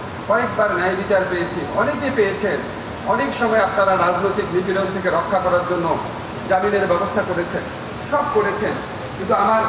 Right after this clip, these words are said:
একটা প্রশ্ন কি, মানে, আমাদের, আমার ব্যক্তিগতভাবে মনে হয় আমাদের সবচেয়ে বেশি পরিশুদ্ধ, সবচেয়ে বেশি দায়িত্বশীল, সবচেয়ে বেশি accountable প্রতিষ্ঠান হওয়া উচিত বিচার বিভাগের। অন্য যে যাই করুক,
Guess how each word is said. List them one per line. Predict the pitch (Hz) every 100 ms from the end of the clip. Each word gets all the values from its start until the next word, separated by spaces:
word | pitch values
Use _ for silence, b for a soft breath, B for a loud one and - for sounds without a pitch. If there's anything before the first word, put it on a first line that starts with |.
| 185
একটা | 185 220 214
প্রশ্ন | 220 208 233 -
কি, | 226
মানে, | 190 202 - - - - -
আমাদের, | 170 202 208 233 214 - - - - - -
আমার | 185 240 233
ব্যক্তিগতভাবে | 190 185 208 196 190 180 175
মনে | 165 180
হয় | 175 - - - - -
আমাদের | 196 196 220 208 - - 240
সবচেয়ে | 233 233 240
বেশি | 233 - 269 -
পরিশুদ্ধ, | 220 226 226 233 202 - 208 143 - - - - - - -
সবচেয়ে | - - 214 208
বেশি | 208 208
দায়িত্বশীল, | 165 190 - 226 220 240 226 147 - - - - -
সবচেয়ে | 202 196 214 202
বেশি | 208 220 202 -
accountable | - 208 214 208 202 190 -
প্রতিষ্ঠান | 185 208 196 202 180 175
হওয়া | 175 175
উচিত | 175 175 170 - - 160
বিচার | 196 185
বিভাগের। | 165 151 147 127 107 - - - -
অন্য | 175 226 226 226
যে | 208
যাই | 208 202 196
করুক, | 202 190